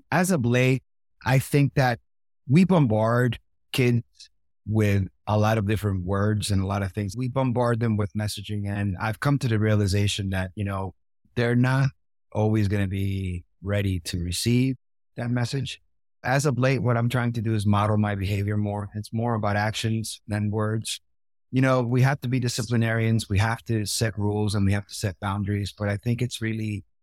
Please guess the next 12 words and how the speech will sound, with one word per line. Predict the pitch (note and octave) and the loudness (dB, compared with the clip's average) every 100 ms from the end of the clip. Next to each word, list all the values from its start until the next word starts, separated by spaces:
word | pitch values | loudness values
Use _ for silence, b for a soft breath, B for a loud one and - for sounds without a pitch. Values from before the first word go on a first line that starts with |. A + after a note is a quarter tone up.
| _ | _
for | - A2 | -4 0
me | A#2 A#2+ B2 | 2 2 2
as | A#2 G#2+ | 2 0
of | G2+ | 0
late, | G#2 G#2 | 0 0
it's | G2 | -2
more | A2+ A#2 | -2 -2
about | G#2+ G2+ G#2 _ | -2 -4 -6 _
modeling | G2 G2+ A#2 C3 C3 B2+ A#2+ | 0 4 4 4 2 2 4
my | A2+ A2 | 2 0
behavior | G#2+ G#2+ G#2+ G#2 G#2 G#2 | -2 -2 -2 -2 -4 -6
and | G#2 G2 G2+ G2+ | -10 -10 -10 -10